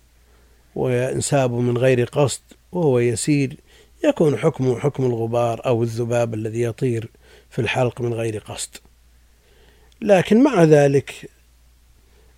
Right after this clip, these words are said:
هذا المجتمع الذي فيه من غير المسلمين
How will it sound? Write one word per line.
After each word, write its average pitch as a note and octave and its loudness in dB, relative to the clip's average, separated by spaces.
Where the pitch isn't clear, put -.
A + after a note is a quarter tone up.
هذا A3 6
المجتمع C3 4
الذي C3 0
فيه B2 -2
من A#2+ -2
غير B2+ 2
المسلمين G#2+ -6